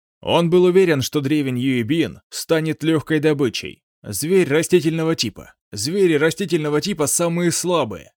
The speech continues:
и над ними легче всего издеваться. Осмотрев Юэ Бао, Юэ Ян увидел,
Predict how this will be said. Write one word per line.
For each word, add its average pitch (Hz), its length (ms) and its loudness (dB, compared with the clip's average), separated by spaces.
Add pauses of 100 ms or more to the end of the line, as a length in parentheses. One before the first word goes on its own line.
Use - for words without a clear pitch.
(140)
и 113 100 -6
над 113 240 -4
ними 147 260 -8
легче 151 400 0
всего 170 280 0
издеваться. 139 600 -4 (760)
Осмотрев 135 680 -4
Юэ 135 240 0
Бао, 147 340 0
Юэ 135 320 -2
Ян 135 360 -2 (140)
увидел, 156 580 -2